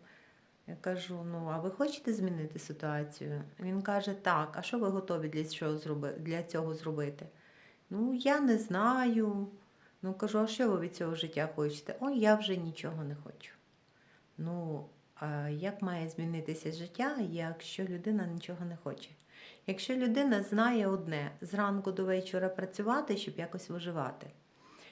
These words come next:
І коли я людині не запитала, чи готова вона мінятися, чи готова вона вкладати в себе, людина сказала: «В мене немає часу». Але в людей всіх в сутках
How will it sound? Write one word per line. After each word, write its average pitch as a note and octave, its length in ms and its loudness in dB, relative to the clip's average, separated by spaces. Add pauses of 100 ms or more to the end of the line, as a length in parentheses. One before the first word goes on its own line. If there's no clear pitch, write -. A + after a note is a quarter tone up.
(100)
І F#3 400 0
коли G3+ 220 2
я A3+ 200 6
людині A3 340 6
не A3+ 120 8
запитала, A3 560 2
чи F3+ 160 -4
готова A#3 380 2
вона F3+ 220 0
мінятися, D#3+ 760 -2
чи D3+ 180 -6
готова A3 380 0
вона F#3 220 0
вкладати E3+ 580 -2
в D3+ 60 -4
себе, A#3 320 0
людина F#3+ 320 0
сказала: F#3+ 400 0 (420)
«В F3 100 -2
мене E3+ 380 2
немає E3 480 -2
часу». F3+ 400 -8 (1300)
Але D#3+ 580 -4
в E3+ 120 -4
людей F#3 360 0
всіх - 680 -4 (220)
в - 60 -16
сутках F3 640 -2